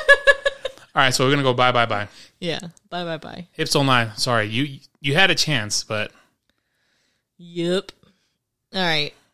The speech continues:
Speaker 1: Wannabe and Girls Just Wanna Have Fun.
Speaker 2: That one's tough.
Speaker 1: Girls Just Wanna Have Fun.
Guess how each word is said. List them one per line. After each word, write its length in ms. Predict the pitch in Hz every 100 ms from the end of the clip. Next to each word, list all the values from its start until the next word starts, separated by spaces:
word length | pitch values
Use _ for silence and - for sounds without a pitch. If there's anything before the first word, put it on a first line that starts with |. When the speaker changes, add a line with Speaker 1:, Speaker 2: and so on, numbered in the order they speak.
| _
Speaker 1:
Wannabe 800 | 165 175 180 214 220 240 247 254
and 200 | - 165
Girls 360 | 165 165 170 175
Just 220 | 160 156
Wanna 160 | 147 143
Have 160 | 156 147
Fun. 440 | - 220 - - 127
Speaker 2:
That 220 | 123 151
one's 200 | 131 -
tough. 340 | 123 107 - - - _ _ _ _ _ _ _ _ _ _ _ _ _
Speaker 1:
Girls 240 | 190 185 170
Just 140 | 156
Wanna 160 | 156 139
Have 140 | 139
Fun. 260 | - 117 135